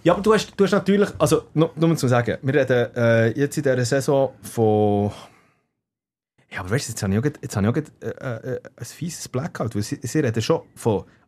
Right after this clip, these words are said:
absoluten Zahlen, Saison dreiundzwanzig vierundzwanzig, von eins Komma knapp zwei Millionen. Aber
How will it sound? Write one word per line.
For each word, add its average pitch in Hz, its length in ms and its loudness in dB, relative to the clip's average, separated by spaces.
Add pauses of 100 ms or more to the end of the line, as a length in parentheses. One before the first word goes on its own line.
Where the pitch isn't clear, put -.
absoluten 139 760 -2
Zahlen, 127 380 2
Saison 139 320 0
dreiundzwanzig 123 560 0
vierundzwanzig, 143 880 -2 (240)
von - 180 -4
eins 151 300 0
Komma 107 440 2 (300)
knapp 127 440 -2
zwei 127 340 2
Millionen. 110 800 2 (1040)
Aber 107 160 0